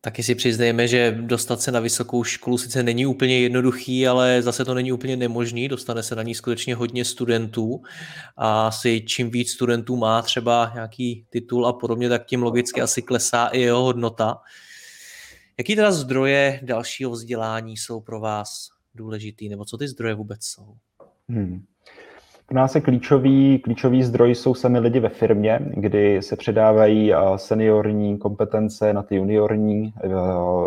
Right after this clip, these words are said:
Speaker 2: lidem se dávají příležitosti a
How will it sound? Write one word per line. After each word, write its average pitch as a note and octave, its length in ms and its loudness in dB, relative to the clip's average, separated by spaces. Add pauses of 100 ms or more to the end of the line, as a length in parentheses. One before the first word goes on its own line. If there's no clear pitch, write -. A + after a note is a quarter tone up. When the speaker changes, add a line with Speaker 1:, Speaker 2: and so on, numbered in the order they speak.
(180)
Speaker 2:
lidem G2 240 0
se G2+ 120 -6
dávají G2+ 300 4
příležitosti G#2 920 0 (420)
a G2 840 8